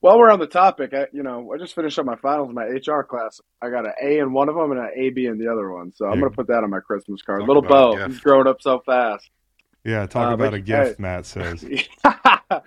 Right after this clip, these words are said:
Speaker 1: here's a Christmas code break for you. One that I'm guilty of. My family is, uh, kinda, like, sneaking in the, you know, looking around, trying to figure out what your presents are before they've been wrapped. So, like, my, they were, my parents really had to hide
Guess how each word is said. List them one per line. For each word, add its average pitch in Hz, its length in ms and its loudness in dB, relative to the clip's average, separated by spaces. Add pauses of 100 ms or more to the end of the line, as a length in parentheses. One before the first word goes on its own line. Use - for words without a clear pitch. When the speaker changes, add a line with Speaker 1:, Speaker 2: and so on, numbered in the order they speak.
(280)
Speaker 1:
here's 196 200 -6
a 175 60 -6
Christmas 160 400 -8
code 151 240 -4
break 123 240 -6
for 120 200 -8
you. 113 100 -6
One 123 140 -8
that 123 100 -4
I'm 120 180 -6
guilty 110 340 -10
of. 104 100 -6
My 107 180 -6
family 127 400 -6
is, 104 160 -8 (720)
uh, 107 480 -2
kinda, 127 200 -2
like, 110 240 -2
sneaking 131 400 -8
in 117 120 -4
the, 107 260 -4
you 120 120 -8
know, 104 280 -6 (120)
looking 127 280 -6
around, 113 360 2
trying 113 180 0
to 110 60 -18
figure 110 180 0
out 107 80 4
what 104 40 2
your 101 100 -4
presents 110 380 -2
are 113 160 4
before 107 280 -8
they've 104 100 -6
been 101 160 -8
wrapped. 101 360 2 (600)
So, 101 180 2
like, 98 260 2 (200)
my, 113 400 4
they 117 180 2
were, 117 240 2
my 117 140 0
parents 117 340 0
really 120 160 4
had 113 80 4
to 101 100 -2
hide 113 460 2